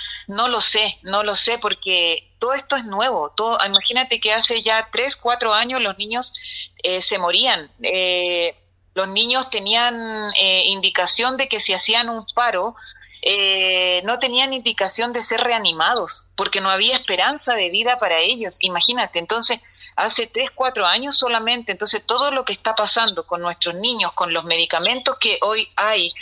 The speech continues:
que son tres, ¿ya? Y que son excelentes, eh, se puede cambiar el curso de la enfermedad. Por lo tanto, yo creo que vamos a ver niños, eh, cada vez, eh, en una mejor evolución, porque son niños que, eh, de la parte cognitiva, son niños sanos, son niños que,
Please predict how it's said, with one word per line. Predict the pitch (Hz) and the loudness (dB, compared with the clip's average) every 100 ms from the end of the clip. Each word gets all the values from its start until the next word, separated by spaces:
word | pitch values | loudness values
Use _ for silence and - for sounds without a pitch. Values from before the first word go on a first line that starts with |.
| - - - | -12 -10 -4
que | 175 | -2
son | 170 208 196 - | 0 0 -2 -6
tres, | - 277 170 - - _ | -2 -2 -2 -6 -16 _
¿ya? | - 190 202 | -6 -2 0
Y | 202 | -2
que | - | -4
son | 185 214 226 | -4 -2 -2
excelentes, | 233 - 180 233 277 240 240 311 - | -2 0 2 0 -2 -2 0 0 0
eh, | 190 196 190 185 | 0 2 2 0
se | 202 | -2
puede | 202 233 262 | -2 0 0
cambiar | 226 202 240 | 0 0 0
el | 226 | 0
curso | - 285 - 233 | 0 2 4 4
de | 196 | 2
la | 175 | 0
enfermedad. | 175 180 175 160 151 - - - | 0 2 2 2 0 -2 -6 -4
Por | - | -2
lo | 196 | 0
tanto, | 214 233 262 247 - - - | 0 2 0 0 -6 -20 -4
yo | 202 226 | -2 0
creo | 247 262 | 0 0
que | 262 | 0
vamos | 214 226 247 240 | 0 2 2 2
a | |
ver | 220 226 | 2 0
niños, | 254 311 240 262 - - | 2 2 2 0 0 -2
eh, | - 185 185 175 175 | 0 2 4 2 2
cada | - 262 285 269 | 2 2 2 0
vez, | 277 339 - _ - | -6 -12 -14 _ -12
eh, | 202 196 | -8 -6
en | 185 | -6
una | 226 240 240 | -4 -2 0
mejor | 208 185 - 311 | -2 -6 -4 -2
evolución, | 311 254 214 - 220 214 220 - - - - | -2 -4 -4 -4 0 0 -2 -8 -16 -14 -10
porque | 202 208 | -6 -4
son | 226 254 | -2 -2
niños | 262 285 262 | -2 -4 0
que, | 214 170 - | 2 2 2
eh, | 185 180 170 | 0 0 0
de | 175 | 0
la | 175 | 0
parte | 208 220 254 | 0 -2 -2
cognitiva, | 220 190 175 - 240 277 330 349 - | -4 -6 -10 -4 0 0 2 0 0
son | - 226 | -2 -2
niños | 233 254 247 - | -4 -4 2 4
sanos, | 208 262 170 - | 4 4 0 0
son | 220 | 0
niños | 226 254 - | 0 -2 0
que, | 220 | 2